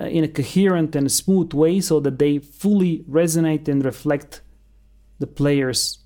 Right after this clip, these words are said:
actions and achievements or failures within a combat. But again, the important thing here is that I'm not so much, uh, thinking about the technical, uh, perspective. I'm, uh, way more focused on,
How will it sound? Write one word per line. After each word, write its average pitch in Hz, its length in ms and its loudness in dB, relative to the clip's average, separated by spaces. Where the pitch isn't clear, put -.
actions 170 680 -2
and 139 100 2
achievements 175 720 0
or 151 220 2
failures 139 760 -4
within 127 280 -4
a 107 60 -8
combat. 120 380 -4
But 160 100 4
again, 185 480 0
the 156 80 2
important 196 380 2
thing 226 260 2
here 220 340 2
is 185 180 0
that 165 280 -2
I'm 170 360 2
not 196 200 0
so 202 220 2
much, 190 520 -2
uh, 160 260 2
thinking 202 420 0
about 170 300 0
the 151 40 -8
technical, 165 640 0
uh, 135 380 0
perspective. - 640 -4
I'm, 139 320 0
uh, 131 300 -2
way 160 340 0
more 175 200 0
focused 185 540 -2
on, 151 380 0